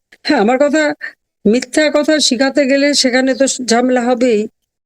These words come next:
আবু সাইদকে নাকি আমি গুলি করে হত্যা করেছি, আবু সাইদ বুক পেতে দিল, সে গুলি খেলো,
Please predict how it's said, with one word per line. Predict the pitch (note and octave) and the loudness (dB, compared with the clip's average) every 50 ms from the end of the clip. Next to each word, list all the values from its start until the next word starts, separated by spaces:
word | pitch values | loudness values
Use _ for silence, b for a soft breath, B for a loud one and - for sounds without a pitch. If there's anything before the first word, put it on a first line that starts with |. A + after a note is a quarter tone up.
| _ _ _ | _ _ _
আবু | A#3+ A#3 A#3 B3+ C4 | 0 0 2 2 0
সাইদকে | - C4+ C4 B3+ B3 - - C4 B3 | 0 0 0 0 0 0 0 0 2
নাকি | B3 B3+ A3+ A3+ | 2 0 0 2
আমি | B3 B3 B3 | 0 0 0
গুলি | G#3+ A#3 B3 A3+ G#3 | 0 0 0 0 0
করে | A3 A3+ G3 | 0 0 0
হত্যা | F#3 G#3 G#3 - G3 F3 | 0 -2 0 0 -2 0
করেছি, | F3 F3+ E3+ E3 E3 - - F3 F3 F#3 - B B B B B B | 2 0 0 0 -2 -4 -4 -6 -6 -6 -10 B B B B B B
আবু | A3 A#3 A#3 B3 | 0 2 2 2
সাইদ | B3 B3 B3 A3+ G3+ | 2 2 2 2 0
বুক | G3+ G#3 C4+ C#4+ - | 0 0 -2 -2 0
পেতে | - C4 B3+ B3+ B3 A#3 | 0 0 0 2 0 0
দিল, | G3+ A3+ A3+ A#3 G#3+ | 2 2 2 0 0
সে | - - G#3+ | 0 -2 0
গুলি | F#3 G3+ A#3 A3 G#3 | 0 0 0 0 0
খেলো, | - G#3 F3+ E3 D#3+ D#3+ | 0 0 0 0 0 -2